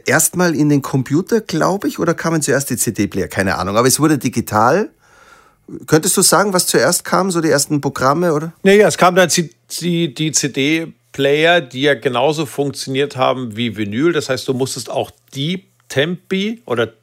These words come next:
Speaker 2: ne, die Tempi richtig
Speaker 1: Tempi,
Speaker 2: einpitchen.
Speaker 1: Tempi, ja.
Speaker 2: Genau, dass die halt die beiden Player halt, äh, oder die, die beiden Songs in den beiden Players g-, das gleiche Tempo hatten.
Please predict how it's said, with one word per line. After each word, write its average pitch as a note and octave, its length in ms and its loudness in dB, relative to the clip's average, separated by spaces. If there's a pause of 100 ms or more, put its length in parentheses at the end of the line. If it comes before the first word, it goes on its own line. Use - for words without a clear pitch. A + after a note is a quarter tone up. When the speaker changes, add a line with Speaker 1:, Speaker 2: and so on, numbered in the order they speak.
Speaker 2:
ne, D#3+ 200 -2
die D3 140 -10
Tempi C#3+ 360 -6
richtig B2+ 240 -12
Speaker 1:
Tempi, A#2 220 2
Speaker 2:
einpitchen. G2 600 -2
Speaker 1:
Tempi, D#3+ 320 -6
ja. - 80 -4
Speaker 2:
Genau, C#3 320 4
dass D#3 240 0
die D3 220 2
halt C3 320 2
die C#3+ 60 -8
beiden C3 360 0
Player D3 420 2
halt, D3 280 0
äh, C3+ 320 -10
oder A#2+ 160 -2
die, G#2+ 280 -12 (360)
die B2+ 80 -8
beiden A#2+ 340 0
Songs D#3+ 460 0
in D3+ 100 -8
den A#2+ 160 -2
beiden A#2+ 240 -2
Players C3 400 -2
g-, - 160 -16
das - 260 -4
gleiche B2+ 300 -6
Tempo E3+ 380 -4
hatten. F#3+ 300 -6